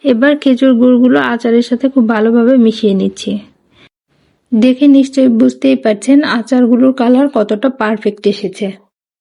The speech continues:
আমার বাসায় এই আচারটি সবাই এতটাই পছন্দ করে যে এই আচার এক বছর পর্যন্ত রাখার কোনো চান্সই নেই। এই আচার তৈরি করার সাথে সাথে কয়েকদিনের ভিতর ভাতের সাথে অথবা এমনি এমনি খেয়ে শেষ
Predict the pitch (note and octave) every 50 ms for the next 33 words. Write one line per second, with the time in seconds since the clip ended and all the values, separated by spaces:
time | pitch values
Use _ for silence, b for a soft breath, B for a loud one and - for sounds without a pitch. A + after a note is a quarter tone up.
0 | _ _ _ _ _ _ _ _ _ _ _ _ _ _ _ - - C4 A#3+ A#3+
1 | A#3+ C4 C4+ C#4 B3+ C4 C4 B3+ - C#4+ D4 D4 C#4+ A#3+ A#3+ A#3+ A#3 A#3 A3+ -
2 | A#3 A3+ - - C4+ B3+ - B3+ A#3+ A#3+ A#3+ A#3+ - - G#3+ A#3 B3 B3+ A#3+ -
3 | C4+ C#4 C4 - A3 A3+ A3 - A#3 A3 G#3+ A3 A3 A3 G#3 G3+ G#3 G#3+ G#3 A3
4 | B3 C#4 C#4 C4+ A3+ A#3 A3 G#3+ - - A#3 G#3 G3+ - C4+ C#4 C#4+ C#4 - -
5 | C4+ A#3+ A#3+ G#3+ G3+ B3 B3 A#3+ - - C4+ C4+ C4 C4+ B3+ A#3 G3+ - A#3 A3+
6 | A3 A3 C#4 C4+ C4 A#3 A#3 - - B3 A#3 A#3 - A3+ G#3+ G#3 B3 C#4 C4+ C#4
7 | C4 A#3+ A3+ A3 G3+ - - A3 F#3+ F3+ F3+ F#3+ G3 _ B B B B B B
8 | B B B B B C4+ C#4 C#4+ C#4+ C4 C#4+ C#4+ C4 C#4 C#4 C4 B3+ B3 C4 C4
9 | C4+ C4 C4 C4+ C4+ C4+ C4 A#3+ A3+ - C4 B3 C4 B3 B3+ C4+ C#4 C#4 C4 B3
10 | B3 B3 A3 G#3+ A3+ A#3+ A3+ A#3 A#3+ A#3 A3 A#3 A#3 B3 C4+ C4+ A#3 A3+ A3 A#3
11 | A#3 A#3 C4 C4 B3+ B3+ - B3 A#3+ - C4+ D4+ F4 D#4+ C4+ C#4+ C#4+ C4 C#4 C#4+
12 | C4+ D4 D4 C#4+ A#3 A#3+ C4 B3 B3 B3 B3+ C#4 C#4+ C#4 C4 C4 C4 D4 F#4+ G4
13 | - B B B B B B B - - B3 A#3+ A#3 A#3 - A#3+ A3+ A3